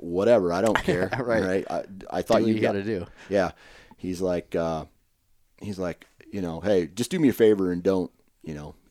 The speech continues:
Speaker 1: don't tell the, you know, don't tell the conservation officer I was out here." I'm like, and it didn't click right away. I was so pissed that I saw him.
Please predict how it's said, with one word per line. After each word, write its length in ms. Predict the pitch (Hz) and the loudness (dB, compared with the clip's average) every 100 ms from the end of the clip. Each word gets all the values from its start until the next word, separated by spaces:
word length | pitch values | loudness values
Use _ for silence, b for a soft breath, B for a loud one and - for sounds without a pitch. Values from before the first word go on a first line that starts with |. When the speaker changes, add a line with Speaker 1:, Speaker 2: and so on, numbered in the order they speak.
| - | -2
Speaker 1:
don't 240 | 110 104 | 0 0
tell 220 | 113 98 | 2 2
the, 220 | 85 76 73 _ _ _ _ - | 2 -6 -12 _ _ _ _ -16
you 100 | 160 | -14
know, 200 | 147 - - | -14 -18 0
don't 180 | 247 233 | 2 4
tell 140 | 110 | 2
the 60 | 82 | 0
conservation 580 | - 90 85 85 78 87 | -2 -6 -4 -4 -2 -4
officer 400 | 80 80 - 76 | -8 -8 -8 -8
I 80 | 71 | -6
was 160 | 71 | -6
out 160 | 69 69 | -6 -8
here." 220 | 64 64 - | -10 -16 -16
I'm 120 | - 92 | -10 -8
like, 220 | 80 - B B B B - | -8 -12 B B B B -2
and 80 | 107 | 0
it 80 | |
didn't 220 | 98 127 - | 4 4 4
click 280 | - 120 - | 6 6 6
right 200 | 87 78 | -4 -4
away. 180 | 71 | -8
I 60 | 69 | -8
was 120 | 85 | -6
so 200 | - 110 | 0 0
pissed 340 | - 110 92 - | 0 -2 -4 -6
that 100 | 69 | -10
I 40 | |
saw 360 | - 123 151 90 | -2 2 2 0
him. 160 | 85 | -4